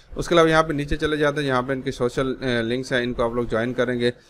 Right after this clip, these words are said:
और उस, उसमें जो है ना आप लोगों को कूपन मिलेगा और इसको redeem करके आप लोगों को यहाँ पे अर्निंग भी हो सकती है। उसके अलावा यहाँ पे आप लोगों को दस परसेंट referral earning है और उस, और पच्चीस परसेंट आप लोगों को Shard link की earning मिल सकती है। ये आप लोगों का referral link है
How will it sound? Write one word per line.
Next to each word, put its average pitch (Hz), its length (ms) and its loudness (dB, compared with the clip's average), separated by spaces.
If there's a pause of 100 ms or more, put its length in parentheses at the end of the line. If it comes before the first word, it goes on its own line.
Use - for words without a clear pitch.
(200)
और 135 160 4
उस, 135 140 0
उसमें 139 420 -4
जो 131 60 2
है 127 60 4
ना 127 60 6
आप 123 100 2
लोगों 123 200 0
को 117 100 -10
कूपन 117 320 0
मिलेगा 123 320 4
और 120 120 4
इसको 113 180 -6
redeem 113 260 -2
करके 117 280 0
आप 113 180 0
लोगों 117 200 -6
को 123 60 -4
यहाँ 107 200 -6
पे 113 120 -4
अर्निंग 113 280 -2
भी 135 80 -6
हो 107 160 -4
सकती 101 280 -8
है। 107 120 -2
उसके 120 160 -6
अलावा 156 160 0
यहाँ 139 160 0
पे 139 120 -2
आप 135 140 0
लोगों 135 220 -2
को 135 160 -4 (440)
दस 135 240 4
परसेंट 147 280 0
referral 131 240 4
earning 139 300 2
है 135 140 8
और 131 140 4
उस, 127 140 -6
और 123 500 2
पच्चीस 143 280 -2
परसेंट 131 280 2
आप 120 120 0
लोगों 127 180 0
को 139 140 -2
Shard 135 300 4
link 131 200 -2
की 131 100 -2
earning 113 280 -2
मिल 107 120 -8
सकती 110 260 -4
है। 120 80 2
ये 123 100 0
आप 131 160 4
लोगों 127 180 0
का 123 100 2
referral 113 320 0
link 135 220 -4
है 139 140 -2